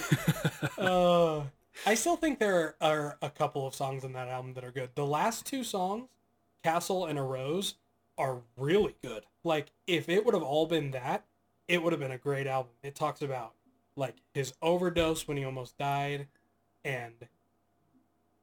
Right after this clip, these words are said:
Speaker 2: just, like, some, it's, like, really heavy, and, like, I don't know. I love those two songs, but the album in general is not good.
Speaker 1: No, that is a fucking bad album.
Speaker 2: Yeah,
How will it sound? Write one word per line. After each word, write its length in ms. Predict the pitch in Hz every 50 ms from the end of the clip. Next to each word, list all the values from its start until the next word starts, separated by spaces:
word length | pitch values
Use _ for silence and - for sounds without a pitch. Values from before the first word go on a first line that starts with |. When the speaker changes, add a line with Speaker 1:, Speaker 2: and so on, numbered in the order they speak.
| _ _ - 151
Speaker 2:
just, 260 | 139 160 151 143 -
like, 160 | 143 135 - -
some, 220 | - 139 120 - _ _ _ _ _ -
it's, 160 | 170 160 -
like, 120 | 185 156 135
really 420 | 127 127 135 143 147 147 147 139
heavy, 380 | 131 - 143 131 127 123 120 120
and, 120 | 120 123
like, 280 | 131 - - - - _ _ _ _ _ _ _ _ _ _ _ _ _ _ _ _ _ _ -
I 100 | 156 143
don't 120 | 139 135
know. 120 | 127 127 120
I 140 | - - 160
love 380 | 151 143 139 147 151 156 139 131
those 240 | 127 123 120 -
two 120 | - - 131
songs, 180 | - - _ _ _ _ _ _ _ _ _ _ _ _ _ -
but 220 | 147 135 123 - _ _ _ _ _ _ _ _ -
the 320 | 143 131 135 139 131 131 127
album 260 | 131 131 131 127 123
in 80 | 120 117
general 340 | 120 113 113 110 107 110
is 60 | 113 117
not 200 | 110 107 107 _
good. 100 | - - _ _ _ _ _ _ _ - -
Speaker 1:
No, 260 | 110 104 95 87 - - -
that 140 | - 92 87
is 80 | 87
a 60 | 92 -
fucking 300 | - - 87 - 85 87
bad 180 | 90 85 85
album. 200 | 85 85 - _ _ _ _ _ _ -
Speaker 2:
Yeah, 220 | - 143 143 -